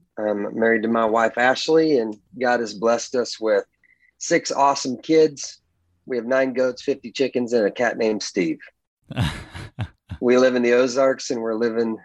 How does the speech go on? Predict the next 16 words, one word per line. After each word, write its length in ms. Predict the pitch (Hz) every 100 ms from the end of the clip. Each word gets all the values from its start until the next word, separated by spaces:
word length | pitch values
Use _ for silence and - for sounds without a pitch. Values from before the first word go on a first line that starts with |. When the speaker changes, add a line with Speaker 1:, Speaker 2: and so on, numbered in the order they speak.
| _
Speaker 1:
a 100 | 120
dream 440 | 107 110 117 117 107
together 500 | 120 113 113 110 110
as 100 | 101
a 60 |
family. 540 | - 113 113 110 110 113 - _ _ _ _ _
My 200 | 123 120
career 720 | - - 123 175 156 120 143 143 _
is 440 | 123 113 107 104 -
at 160 | 117 -
Kanakuk 480 | 139 123 - 120 -
Camps. 400 | 135 113 95 -
I'm 120 | 101
a 40 |
director, 600 | 92 104 117 - 117 113
and 180 | 104 98